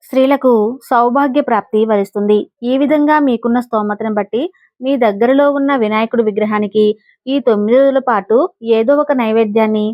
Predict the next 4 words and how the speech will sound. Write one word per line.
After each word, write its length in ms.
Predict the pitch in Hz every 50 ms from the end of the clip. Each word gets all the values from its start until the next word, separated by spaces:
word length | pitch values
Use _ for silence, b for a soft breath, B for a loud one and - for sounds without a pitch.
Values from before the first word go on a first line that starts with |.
| 220 _ 214
భక్తిపూర్వకంగా 1000 | 214 220 208 - _ 247 254 262 - 247 233 220 226 220 220 226 226 220 233 226
సమర్పించి 640 | - - 202 202 196 196 - 208 208 196 - 247 302 370 b b b b b b b _ -
స్వామివారి 600 | 269 262 240 247 262 285 302 302 302 294 302 294
ఆశీర్వాదాన్ని 840 | 262 226 214 208 226 226 220 220 220 214 202 214 214 214 214 208 208